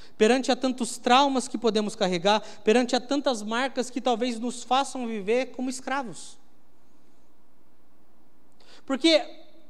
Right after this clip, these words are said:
a imagem que os filhos deveriam ter a respeito de Deus deveria começar em casa. Deus é um Deus de Abraão, de Isaac e de Deus é um Deus geracional.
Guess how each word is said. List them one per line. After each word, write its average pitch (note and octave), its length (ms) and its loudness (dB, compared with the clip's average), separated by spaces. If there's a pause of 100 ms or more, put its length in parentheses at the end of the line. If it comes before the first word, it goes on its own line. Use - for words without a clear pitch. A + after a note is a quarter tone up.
(600)
a C4+ 140 6
imagem C#4 540 4
que C#4 320 2
os A#3 180 -2
filhos D#4+ 560 4
deveriam A#3+ 580 2 (260)
ter C4+ 100 6
a C4 40 10
respeito B3+ 400 2
de G#3+ 140 0
Deus B3+ 280 6
deveria C4 280 4
começar C#4+ 380 4
em G#4+ 80 4
casa. F4+ 480 6 (1040)
Deus D#4+ 320 10
é E4+ 60 4
um D#4 80 4
Deus D4 220 8
de C4+ 60 6
Abraão, C4+ 600 10 (600)
de G3 160 4
Isaac B3+ 520 8 (300)
e G#3+ 60 -4
de F4 480 8 (1500)
Deus C#4+ 560 12
é D4+ 80 8
um C#4 180 4
Deus C#4+ 440 8
geracional. C#4+ 1040 4